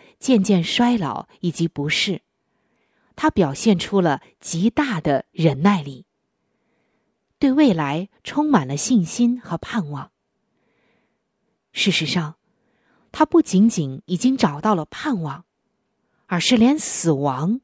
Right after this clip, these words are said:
也不能够压制他了。亲爱的听众朋友，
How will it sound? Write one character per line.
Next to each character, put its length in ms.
也 200
不 200
能 180
够 280
压 260
制 220
他 200
了。 180
亲 200
爱 80
的 100
听 160
众 120
朋 220
友， 240